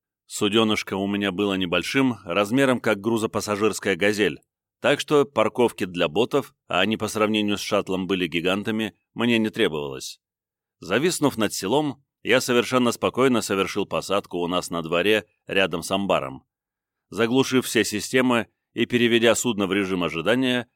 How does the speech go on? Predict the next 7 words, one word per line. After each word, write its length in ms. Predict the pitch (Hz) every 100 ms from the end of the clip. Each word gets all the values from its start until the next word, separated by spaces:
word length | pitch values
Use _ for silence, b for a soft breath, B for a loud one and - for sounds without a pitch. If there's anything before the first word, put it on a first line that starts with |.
| -
открыл 400 | 131 - 123 95
дверцу. 500 | 90 80 - 73 - _ _ _ _ _ _ -
У 100 | 92
шаттла 380 | 147 160 143
шлюзовой 480 | - 127 110 120 120
не 120 | 131
было, 360 | 120 76 69